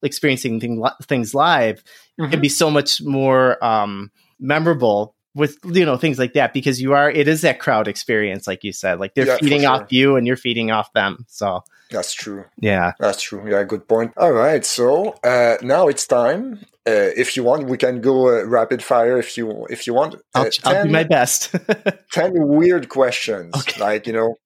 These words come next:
Speaker 2: weird.
Speaker 1: Okay.
Speaker 2: So, all right. So first one, would you rather speak all languages or play all musical instruments?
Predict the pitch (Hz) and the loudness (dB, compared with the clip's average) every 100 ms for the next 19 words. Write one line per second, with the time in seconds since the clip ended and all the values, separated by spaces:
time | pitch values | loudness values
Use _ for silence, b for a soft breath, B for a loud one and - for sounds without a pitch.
0 | _ 123 131 123 90 - B B 151 156 | _ -4 2 2 2 -10 B B -2 2
1 | 143 95 - - 139 113 _ _ - 175 | 0 0 -2 2 2 2 _ _ -2 0
2 | 117 82 - - 147 - 185 - 107 - | 2 -2 -4 -2 -2 0 0 0 -6 -6
3 | _ B B 117 131 202 175 160 208 220 | _ B B -8 0 0 0 -4 -4 -4
4 | 190 131 151 151 156 - - 180 175 - | -8 -2 0 2 0 -2 -4 -8 -6 0
5 | 131 160 151 160 160 143 160 170 - 135 | 2 2 2 0 -2 -2 -2 -2 2 2
6 | 120 120 131 127 139 - 131 127 123 123 | 2 0 0 2 2 2 2 2 2 -2
7 | 113 107 110 107 - 110 92 - - - | 0 0 2 0 -2 -8 -10 -12 -10 -10